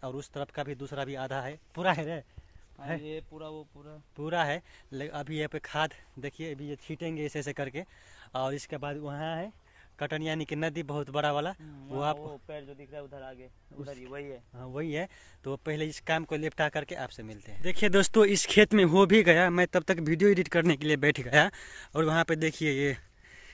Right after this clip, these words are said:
Speaker 1: मेरे पार्टनर जो है ना, ये मेरा दोस्त हमेशा गाँव में ही रहा है, तो इनको सारे काम आते हैं, खेत कैसे करते हैं वगैरह वगैरह, सारा चीज़ आता है। मेरे को ये सब, ये सब कुछ भी नहीं आता क्योंकि मैं कभी भी, मैं गाँव में नहीं रहा हूँ दोस्तों, मैं honestly बोल रहा हूँ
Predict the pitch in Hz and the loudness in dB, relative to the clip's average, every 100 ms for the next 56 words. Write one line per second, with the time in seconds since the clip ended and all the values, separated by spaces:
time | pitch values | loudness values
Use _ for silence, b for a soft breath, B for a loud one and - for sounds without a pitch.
0 | B 165 175 - 180 196 190 165 156 160 | B -4 -2 0 0 2 0 2 0 2
1 | 160 160 143 135 165 - 151 165 170 175 | 4 2 0 0 -2 -2 0 2 4 2
2 | 156 151 151 160 151 139 143 143 185 B | 4 2 2 2 2 0 0 0 -4 B
3 | B B - 156 175 - 160 - 160 170 | B B -2 0 0 -2 -4 4 6 6
4 | 185 165 151 139 - 135 135 - 139 - | 4 2 2 0 0 -4 -4 -2 -4 -4
5 | 143 - 143 135 - 127 131 135 135 B | -6 -6 -4 -4 -4 -4 -2 -4 -6 B
6 | B B 139 139 147 143 135 139 143 151 | B B 0 4 6 6 6 2 4 4
7 | 151 147 131 131 123 123 120 B B B | 4 4 2 2 0 -2 -8 B B B
8 | - 147 180 196 175 196 185 175 - - | -2 2 2 4 4 4 2 0 -4 -4
9 | - 196 208 190 165 156 - 170 170 160 | 0 4 6 6 4 2 0 2 4 2
10 | 156 165 175 165 156 143 147 147 139 139 | 2 4 4 2 0 0 0 0 0 2
11 | 147 131 127 123 120 - 143 131 135 - | 4 4 2 0 -2 0 0 2 0 0
12 | 165 147 139 123 120 120 160 | 0 2 2 2 0 0 -2